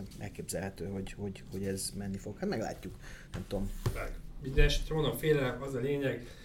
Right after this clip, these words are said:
Speaker 2: elég mondjuk a Cineworldnek, a, ami egy mozikkal foglalkozó globális cég, a részvényárfolyamát megnézni.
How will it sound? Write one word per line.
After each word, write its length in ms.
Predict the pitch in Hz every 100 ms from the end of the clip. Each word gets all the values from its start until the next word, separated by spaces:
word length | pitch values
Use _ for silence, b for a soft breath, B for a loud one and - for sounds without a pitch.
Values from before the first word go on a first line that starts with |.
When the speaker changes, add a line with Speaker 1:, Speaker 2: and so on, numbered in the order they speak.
| B B
Speaker 2:
elég 320 | 156 139 127
mondjuk 320 | 123 117 117 123
a 60 |
Cineworldnek, 840 | - 160 131 117 117 113 110 - 110
a, 280 | 107 107 113
ami 140 | 110
egy 120 | 107
mozikkal 560 | 123 120 117 113 - 107
foglalkozó 720 | - 113 107 101 - 104 113
globális 520 | 113 117 110 101 98
cég, 300 | - 127 113
a 40 | 110
részvényárfolyamát 920 | 113 110 - 101 98 - 104 95 92
megnézni. 680 | 143 139 123 117 113 101